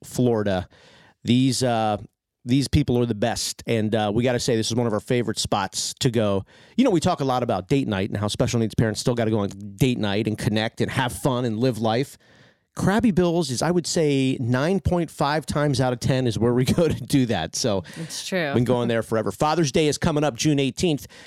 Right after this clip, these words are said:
Speaker 1: uh, and at Krabby Bill's, they're offering a two-course meal special, surf and turf, ribeye steak with grilled shrimp topped with garlic butter sauce.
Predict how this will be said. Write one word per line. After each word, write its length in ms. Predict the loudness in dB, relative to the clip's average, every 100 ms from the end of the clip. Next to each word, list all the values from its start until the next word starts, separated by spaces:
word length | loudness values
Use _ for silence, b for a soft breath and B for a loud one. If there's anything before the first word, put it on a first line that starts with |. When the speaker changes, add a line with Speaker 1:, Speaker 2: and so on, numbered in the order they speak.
| B
Speaker 1:
uh, 200 | -2 0
and 300 | 0 0 0
at 200 | 0 -2
Krabby 300 | -2 0 2
Bill's, 240 | 2 0 2
they're 100 | 0
offering 300 | 0 -2 -4
a 60 | -4
two-course 840 | -4 0 2 2 0 0 2 2 0
meal 200 | 0 0
special, 420 | 0 0 0 -2
surf 300 | -2 -2 -2
and 100 | -2
turf, 320 | -2 -2 -4 -14 -2
ribeye 480 | 2 2 2 0
steak 480 | -2 -2 0 0 0
with 180 | -4 -2
grilled 380 | 0 2 2 -2
shrimp 380 | -2 0 -2 -2
topped 440 | -4 -2 -2 0
with 180 | 0 0
garlic 340 | 0 0 0 0
butter 200 | 0 0
sauce. 440 | 0 -2 -2 -4